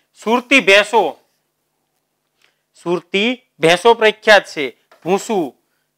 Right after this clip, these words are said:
કનકવો, કનકવો એટલે પતંગ. જો સુરતમાં પતંગને કયા નામથી ઓળખે? કનકવો. જે પ્યોર સુરતી લાલા છે એની વાત કરું છું.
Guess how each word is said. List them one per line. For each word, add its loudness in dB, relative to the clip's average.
કનકવો, 4
કનકવો 0
એટલે 0
પતંગ. -2
જો -6
સુરતમાં -2
પતંગને -4
કયા 0
નામથી -4
ઓળખે? -2
કનકવો. 2
જે 0
પ્યોર 8
સુરતી -4
લાલા 6
છે -6
એની -6
વાત -6
કરું -18
છું. -20